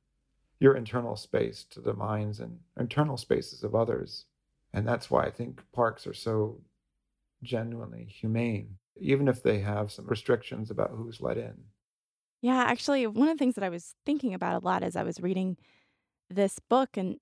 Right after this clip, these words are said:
Speaker 2: and these poems was this contrast between,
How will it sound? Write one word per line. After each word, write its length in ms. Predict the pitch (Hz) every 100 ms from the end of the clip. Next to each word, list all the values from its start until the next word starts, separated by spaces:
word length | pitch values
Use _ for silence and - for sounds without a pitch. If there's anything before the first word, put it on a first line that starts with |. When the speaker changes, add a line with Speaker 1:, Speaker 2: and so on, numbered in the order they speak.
| -
Speaker 2:
and 180 | 190
these 160 | 180 185
poems 680 | - 208 214 202 196 185 - _
was 520 | 185 185 180 175 - - _ _ _ _ _ _
this 160 | 240 -
contrast 720 | - 226 247 - 339 370 -
between, 680 | 233 - 214 202 196 196 180